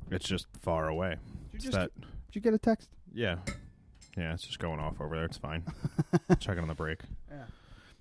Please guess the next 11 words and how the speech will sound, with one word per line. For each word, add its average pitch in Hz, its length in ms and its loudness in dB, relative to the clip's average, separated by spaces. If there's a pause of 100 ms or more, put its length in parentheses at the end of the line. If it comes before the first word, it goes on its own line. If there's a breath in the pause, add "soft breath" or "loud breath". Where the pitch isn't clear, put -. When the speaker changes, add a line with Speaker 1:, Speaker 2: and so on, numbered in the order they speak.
(160)
Speaker 1:
So, 90 1000 4
Speaker 2:
So, - 40 0
we 165 120 10
were 170 120 12
gonna, 160 280 12
Speaker 1:
yeah. 156 220 12
Speaker 2:
uh, 156 40 12
what 175 140 12
are 196 40 10
you 190 100 12
drinking? 156 720 10